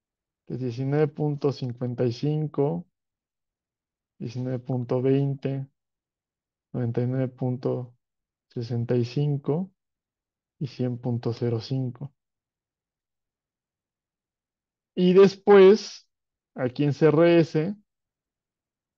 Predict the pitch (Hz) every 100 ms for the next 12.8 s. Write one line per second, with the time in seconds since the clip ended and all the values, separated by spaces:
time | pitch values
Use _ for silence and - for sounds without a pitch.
0 | _ _ _ _ _ _ _ _ _ -
1 | 131 131 135 135 139 139 - 160 165 160
2 | 160 180 226 _ _ _ _ _ _ _
3 | _ - 131 139 147 127 - 143 135 -
4 | _ _ - 151 147 147 147 143 - 143
5 | - 143 143 - 135 123 127 127 131 135
6 | 127 131 127 131 131 135 - 151 147 156
7 | 139 131 131 131 120 131 113 120 - 135
8 | 156 160 190 202 170 147 131 135 139 139
9 | 135 _ _ _ _ _ _ 147 139 135
10 | 131 131 135 - - _ _ _ _ _
11 | _ _ _ _ _ _ _ - 143 151
12 | - 180 185 185 180 190 214 -